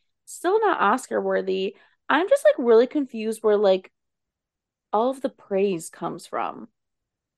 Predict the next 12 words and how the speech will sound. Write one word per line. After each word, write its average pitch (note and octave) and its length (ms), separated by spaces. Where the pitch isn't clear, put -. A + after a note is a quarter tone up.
for G#3 140
this G3 240
movie. - 560
It A3+ 160
is, D4+ 240
like, F4 380
it, B3+ 120
it C4+ 140
is, E4+ 240
like, C4+ 500
the B3+ 180
most C4 560